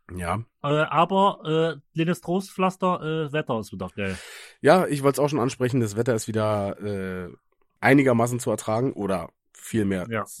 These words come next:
Speaker 1: super zu vertragen.
Speaker 2: Mega.
Speaker 1: Zu ertragen, nicht vertragen. Äh, ich hab gesehen, in Göttingen war irgendwie zu letzter Woche Temperaturunterschied von vierzig Grad. Ähm, die hatten minus zwanzig
Speaker 2: Krass.
Speaker 1: und jetzt haben sie plus zwanzig.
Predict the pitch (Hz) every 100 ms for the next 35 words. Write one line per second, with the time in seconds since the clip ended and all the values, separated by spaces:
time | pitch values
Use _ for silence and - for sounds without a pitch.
0 | - _ 110 139 113 - 107 110 104 101
1 | 123 - _ _ _ _ - 104 92 82
2 | - 107 117 - 90 95 - 98 101 110
3 | - _ - - - - _ _ - 110
4 | 107 107 123 139 139 135 131 117 135 -
5 | 151 147 127 127 123 120 127 120 120 113
6 | - 120 123 - 123 120 123 - 117 110
7 | 107 120 123 117 110 117 - 107 - 117
8 | - 113 87 107 139 120 - _ 90 107
9 | 104 98 104 104 104 117 120 - 110 117
10 | - 117 107 101 104 - 104 98 95 117
11 | - 90 90 - 107 -